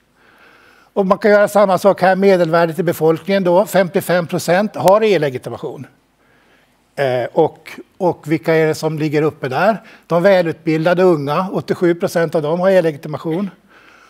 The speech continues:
Och där nere, ni kan se det är en jätteliten stapel där. Och nu börjar ni förstå vem som finns där. Och, och det är kvinnliga pensionärer med låg utbildning och inkomst. De är nästan, finns inte med. De är helt borta.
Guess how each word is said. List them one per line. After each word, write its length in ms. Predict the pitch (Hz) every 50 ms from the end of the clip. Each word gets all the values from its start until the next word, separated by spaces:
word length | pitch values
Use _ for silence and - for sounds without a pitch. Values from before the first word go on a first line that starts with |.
| _ _ -
Och 120 | - 165
där 160 | 175 175 185
nere, 360 | 190 214 202 190 185 185 196 190
ni 120 | 208 185 160
kan 160 | - 165 156
se 160 | - 185 170
det 80 | 160 160
är 80 | 156
en 80 | 165 160
jätteliten 580 | 151 185 156 - 180 156 160 160 160 - 175
stapel 440 | - - 208 180 160 - - 180 165
där. 280 | 143 139 165 190 185 - -
Och 300 | - - - 175 165 147
nu 140 | 147 156 147
börjar 260 | - 156 170 175 165
ni 100 | 175 180
förstå 420 | - - 170 - - 175 180 196 185
vem 180 | 160 165 160
som 140 | - - 156
finns 260 | - 170 156 156 -
där. 320 | - 202 208 170 117 - - - _ _ _ _ _ _ _ _ _ _ _ _
Och, 240 | - 165 147 - - - - _ -
och 340 | 190 170 160 - - - -
det 220 | - 156 185 190
är 160 | 180 180 185 - - - - -
kvinnliga 400 | - 214 208 190 180 180 185 185
pensionärer 800 | - 175 202 180 - 190 196 175 156 156 151 156 165 170 180 175 - - _ -
med 180 | - 175 165
låg 340 | 165 160 165 160 165 165 156
utbildning 460 | 170 160 - - - 156 139 135 143
och 80 | 143 147
inkomst. 640 | 147 135 123 110 - 120 113 113 127 - _ - _ _ _ _ _ _ _ _ _
De 220 | - - - 185 190
är 40 | 202
nästan, 360 | 196 165 - - 185 175 196 - - -
finns 240 | - 190 196 170 -
inte 180 | 185 - 180
med. 320 | 156 165 220 247 220 - - - - _ _ _ _ _ _ _ _ _ _ _ _ _ _ _ _ _ _ _ -
De 140 | 170 170 180
är 40 |
helt 180 | 175 170 147 -
borta. 440 | 185 165 - - - - 196 -